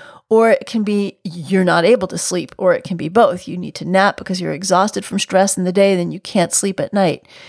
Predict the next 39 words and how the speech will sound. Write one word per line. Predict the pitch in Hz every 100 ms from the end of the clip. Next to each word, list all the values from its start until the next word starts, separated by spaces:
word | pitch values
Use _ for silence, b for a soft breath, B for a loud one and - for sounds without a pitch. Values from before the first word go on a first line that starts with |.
| B B
It | 208 220
can | 220
be | 214 220
weight | 214 190 220 -
gain. | 165 156 - -
It | 185
can | - 208
be | 208 202 - -
any | 233 285 311
of | 247 185
the |
symptoms | 175 175 175 175
I | 170
mentioned | 165 175 185 175
earlier, | - 185 185 170
like, | 170 190 185 180 B B B _
um, | 185 185 175
tired | - 196 190 185
and | 190
wired, | 180 202 190 147 147
or | - 180
it | 160
can | - 190
be | 185 180 180 b b b - - 180
getting | 185 180 185
cold | - 226 208
sores | - 170 170
more | 170 165
often. | - 170 - - -
It | 208
can | - 190
be | 196 202 b b _ -
an | 220
emotional | 208 196 285 - 285
feeling | 170 180 170 156
that | 147 -
you | 190
have | 180 170 147 190
of | - 175